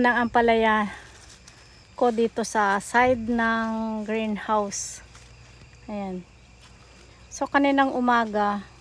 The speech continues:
ah, eight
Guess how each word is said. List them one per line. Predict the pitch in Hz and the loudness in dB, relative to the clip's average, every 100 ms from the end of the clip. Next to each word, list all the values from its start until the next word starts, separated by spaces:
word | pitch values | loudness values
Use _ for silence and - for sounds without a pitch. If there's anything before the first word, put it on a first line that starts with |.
| - - - - - - - - - - - _ - - | -20 -20 -20 -20 -20 -20 -20 -20 -20 -20 -20 _ -20 -10
ah, | 226 220 214 214 214 214 208 202 196 - - - - - - - - - - - - - - - - - - - - - - - | -4 0 0 -2 -2 -4 -4 -6 -10 -16 -20 -20 -20 -20 -20 -20 -20 -20 -20 -20 -20 -20 -20 -20 -20 -20 -20 -20 -20 -20 -18 -2
eight | 240 247 | 0 0